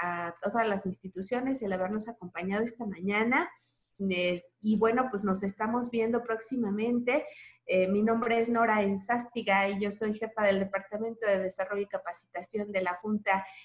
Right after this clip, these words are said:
y como siempre un gusto estar a sus órdenes. Muchísimas gracias a todos. Les vamos a hacer llegar su constancia, recuerden, por correo electrónico, igualmente a usted, maestra, por supuesto.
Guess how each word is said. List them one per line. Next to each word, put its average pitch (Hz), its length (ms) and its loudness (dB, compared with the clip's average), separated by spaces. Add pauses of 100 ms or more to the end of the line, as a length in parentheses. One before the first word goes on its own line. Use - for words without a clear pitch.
(160)
y 190 140 -6
como 202 240 0
siempre 220 320 0
un 208 120 2
gusto 202 420 2 (480)
estar 196 280 0
a 185 60 4
sus - 240 -6
órdenes. - 720 -4 (1000)
Muchísimas 214 600 0
gracias 208 340 2
a 226 120 2
todos. 330 340 8 (340)
Les 262 220 6
vamos 320 400 4
a 320 200 8
hacer 294 320 4
llegar 311 460 6
su 330 220 -2
constancia, 277 680 2
recuerden, 247 680 2
por 240 360 6
correo 220 220 -2
electrónico, 277 640 2
igualmente 240 540 0
a 220 40 2
usted, 269 300 -2
maestra, 254 640 0
por 202 120 -8
supuesto. 302 680 2